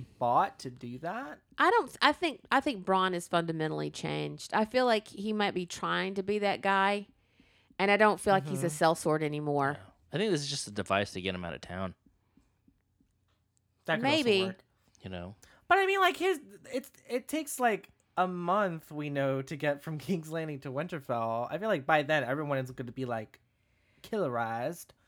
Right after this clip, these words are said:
Speaker 2: No, I really
Speaker 1: So
Speaker 2: feel
Speaker 1: he'll,
Speaker 2: like she
Speaker 1: like
Speaker 2: wants him to do this, and I feel like she's maybe underestimating Bronn.
Speaker 3: I think, yeah.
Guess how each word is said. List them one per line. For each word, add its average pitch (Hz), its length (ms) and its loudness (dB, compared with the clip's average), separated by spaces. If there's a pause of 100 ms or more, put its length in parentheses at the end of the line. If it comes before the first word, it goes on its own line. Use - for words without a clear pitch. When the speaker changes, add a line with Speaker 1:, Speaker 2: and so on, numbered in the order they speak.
(960)
Speaker 2:
No, 320 200 6
I 330 100 8
really 370 200 8
Speaker 1:
So 165 140 8
Speaker 2:
feel 269 80 8
Speaker 1:
he'll, 285 100 8
Speaker 2:
like 180 100 8
she 294 100 6
Speaker 1:
like 233 80 2
Speaker 2:
wants 254 280 6
him 254 140 2
to 226 80 0
do 214 200 4
this, 180 240 4
and 190 80 2
I 190 60 4
feel 226 160 0
like 202 140 0
she's 240 480 -2 (140)
maybe 208 320 2
underestimating 180 960 2
Bronn. 147 420 2
Speaker 3:
I 123 140 8
think, 127 240 -2
yeah. 113 320 4